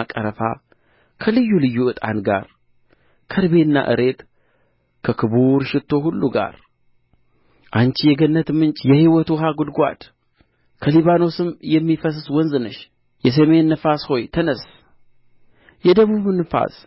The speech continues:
ና፣ በገነቴ ላይ ንፈስ፣ ሽቶውም ይፍሰስ፣ ውዴ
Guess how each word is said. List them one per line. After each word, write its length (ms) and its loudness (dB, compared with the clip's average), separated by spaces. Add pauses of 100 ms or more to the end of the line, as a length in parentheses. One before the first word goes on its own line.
(180)
ና፣ 200 0 (1040)
በገነቴ 480 2
ላይ 180 0
ንፈስ፣ 320 -10 (680)
ሽቶውም 460 0
ይፍሰስ፣ 400 -2 (1200)
ውዴ 220 0